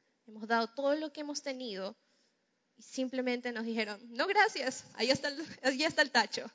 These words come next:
Pero realmente de eso implica seguir amando, seguir ofreciendo ese amor que Dios nos da a nosotros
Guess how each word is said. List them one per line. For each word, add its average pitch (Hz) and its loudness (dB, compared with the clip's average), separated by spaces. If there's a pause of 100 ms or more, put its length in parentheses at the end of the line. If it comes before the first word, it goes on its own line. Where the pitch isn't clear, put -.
(800)
Pero 240 2 (1160)
realmente 247 0
de 233 0
eso 247 -4
implica 240 -8 (920)
seguir 226 0
amando, 196 -8 (880)
seguir 226 -6 (440)
ofreciendo 262 -4
ese 240 -2
amor 240 -4
que 247 0
Dios 262 0
nos 294 -8
da 285 4
a 277 0
nosotros 240 -8